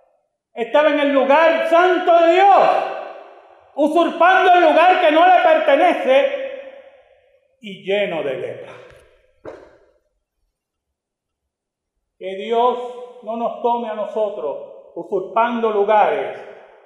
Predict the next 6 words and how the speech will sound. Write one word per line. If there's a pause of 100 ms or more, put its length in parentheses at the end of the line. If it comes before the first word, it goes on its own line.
(220)
con
nuestro
corazón
lleno
de
lepra,